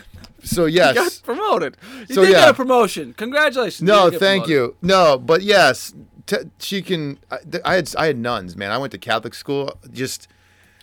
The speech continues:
Speaker 1: some of the stuff. My, I'll vividly remember this. My, when I was in first grade,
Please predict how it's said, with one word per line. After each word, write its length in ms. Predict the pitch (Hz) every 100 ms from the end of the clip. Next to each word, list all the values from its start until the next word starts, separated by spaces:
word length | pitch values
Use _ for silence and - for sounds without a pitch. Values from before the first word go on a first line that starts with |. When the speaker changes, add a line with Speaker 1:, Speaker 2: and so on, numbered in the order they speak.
| _ _
Speaker 1:
some 220 | - 185 214
of 60 |
the 60 | 156
stuff. 480 | - - 147 123 - -
My, 300 | 139 160 151 _ _ _ _ _ _ -
I'll 200 | 139 160
vividly 440 | 131 151 208 196
remember 340 | 170 147 143 120
this. 340 | 120 98 - - _ _ _ _ _ -
My, 260 | 135 139 - -
when 120 | 139
I 40 |
was 120 | 139
in 80 | 123
first 440 | 110 - 160 170 -
grade, 320 | 139 117